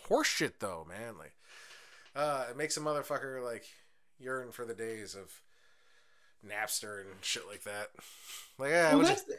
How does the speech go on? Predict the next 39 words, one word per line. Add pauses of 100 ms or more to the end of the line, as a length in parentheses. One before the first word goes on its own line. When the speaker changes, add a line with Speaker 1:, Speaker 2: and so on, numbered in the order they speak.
(140)
Speaker 1:
we'll
just
download
these
things. (680)
Speaker 2:
Well, (100)
that's
the
really
funny
thing,
too,
is
that,
like, (320)
so
you
might
actually
remember
this.
I
remember
I
was
reading
about
this, (100)
about,
like,
how
we've
just
come
full
fucking
circle
on
this.